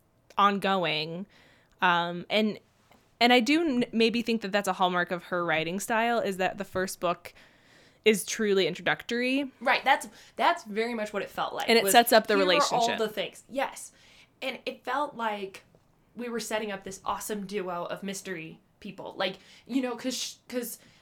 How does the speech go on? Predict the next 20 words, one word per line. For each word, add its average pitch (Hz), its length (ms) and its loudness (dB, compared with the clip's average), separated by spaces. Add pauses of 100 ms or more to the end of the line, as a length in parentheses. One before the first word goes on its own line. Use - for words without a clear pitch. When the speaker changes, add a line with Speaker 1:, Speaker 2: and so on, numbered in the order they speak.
(160)
Speaker 2:
Sir 269 220 -4
Arthur 269 240 -2
Conan 233 240 -4
Doyle 269 300 0
didn't 233 340 -4
give 214 200 -2
us 269 140 -2
an 214 80 -8
introduction 185 560 -8
about 165 260 -6
how 165 360 -4
Holmes 170 340 -10
and 170 220 -12 (140)
Watson 175 420 -8
met 156 200 -10
when 185 140 -8
he 190 100 -10
wrote 185 300 -6
the 131 80 -14
first - 560 -8